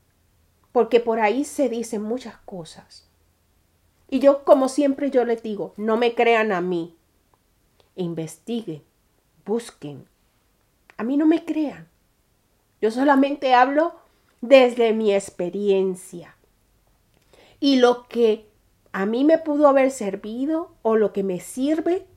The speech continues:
no quiere decir que te va a servir a ti. Por eso es importante pedir al universo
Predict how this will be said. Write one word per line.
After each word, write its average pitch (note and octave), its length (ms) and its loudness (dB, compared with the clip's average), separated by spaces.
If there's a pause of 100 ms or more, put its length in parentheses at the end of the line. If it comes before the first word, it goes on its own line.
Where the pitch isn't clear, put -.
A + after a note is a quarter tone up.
no A3+ 180 -2
quiere B3+ 240 2
decir A#3+ 440 -4
que B3 120 -6
te A3+ 140 -4
va A3 100 -4
a G#3 40 -8
servir A3 480 -6
a F#3 180 -6
ti. C#4+ 220 -10 (1300)
Por A#3 160 4
eso A3 200 2
es - 140 -6
importante C4+ 1000 0
pedir A3+ 480 -4
al C4+ 140 2
universo C4 840 -4